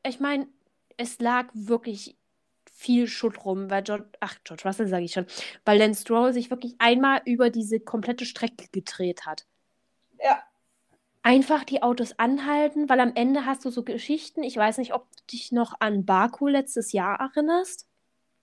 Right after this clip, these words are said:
Speaker 2: Mhm.
Speaker 1: wo dann mindestens bei einem Auto im Nachgang rauskam, dass es einen Reifenplatzer hatte, weil es über,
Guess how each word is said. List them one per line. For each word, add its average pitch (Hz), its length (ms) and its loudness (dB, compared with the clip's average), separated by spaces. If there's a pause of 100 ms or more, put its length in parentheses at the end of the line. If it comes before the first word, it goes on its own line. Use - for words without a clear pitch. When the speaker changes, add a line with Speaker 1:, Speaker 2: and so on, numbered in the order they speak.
Speaker 2:
Mhm. 277 180 -4 (180)
Speaker 1:
wo 220 140 6
dann 220 380 6
mindestens 262 560 4
bei 196 200 6
einem 269 300 4
Auto 254 320 -4
im 208 140 -6
Nachgang 269 480 -4
rauskam, 202 640 -4 (380)
dass 208 160 -6
es 202 100 -12
einen 190 80 -10
Reifenplatzer 247 760 0
hatte, 202 380 -2 (320)
weil 208 280 6
es 226 120 -4
über, 202 540 -4